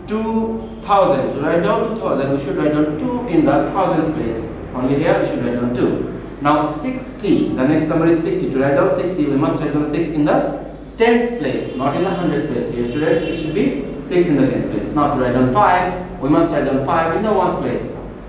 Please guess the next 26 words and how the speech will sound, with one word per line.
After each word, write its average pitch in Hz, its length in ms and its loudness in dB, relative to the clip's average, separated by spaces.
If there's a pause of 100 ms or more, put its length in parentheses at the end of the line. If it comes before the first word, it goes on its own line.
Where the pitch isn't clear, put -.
(160)
And 131 480 2
the 143 100 0
hundredth 156 540 0
place 165 280 2
go 170 180 2
where? - 540 0 (180)
We 151 220 2
should - 320 0
fill 175 180 0
up 147 160 2
this 139 240 -2
hundredth 156 340 0
place 131 180 0 (100)
with 135 180 2
the 123 60 0
digit - 360 0
zero, - 400 2 (240)
because 127 260 4
we 143 60 6
have 151 160 2
no 220 180 0
hundred 180 280 2
here. - 380 -2 (200)
This 156 260 0
makes 127 460 2 (280)
two 214 120 0